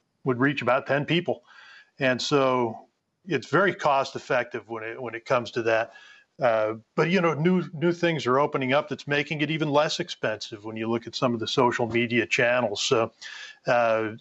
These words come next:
it's, everything is changing in a hurry. Uh, we've also, you know, a lot of people had to pivot. We had to pivot in our messaging,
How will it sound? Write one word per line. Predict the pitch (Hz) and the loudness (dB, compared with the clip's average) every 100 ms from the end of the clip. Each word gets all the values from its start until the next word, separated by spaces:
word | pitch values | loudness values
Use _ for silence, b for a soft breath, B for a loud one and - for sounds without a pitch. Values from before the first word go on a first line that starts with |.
| 165 | -8
it's, | 165 127 - - | -2 0 -2 0
everything | 170 175 196 - 165 | 0 2 2 0 0
is | 131 - | 0 -2
changing | - 139 135 127 120 | 0 2 2 0 -2
in | 117 | 0
a | 110 | 0
hurry. | 123 123 123 113 B B B B | 2 2 2 -2 B B B B
Uh, | 131 120 | 0 2
we've | 127 131 | 0 2
also, | 156 147 151 135 120 - _ - _ _ | 2 2 0 0 -2 -6 _ -20 _ _
you | 160 123 | -2 -2
know, | 127 - - | -4 -8 0
a | |
lot | 131 165 | 2 4
of | 196 | 2
people | 190 180 143 | 0 2 2
had | 139 | 2
to | 139 | -2
pivot. | - 135 104 - | -2 -2 -2 -12
We | 127 170 | -4 0
had | 156 120 | 0 0
to | |
pivot | 113 135 120 117 - | -2 -2 -2 -6 -6
in | 131 | -2
our | 117 | 0
messaging, | 117 185 185 120 117 120 | 2 0 0 -8 -10 -12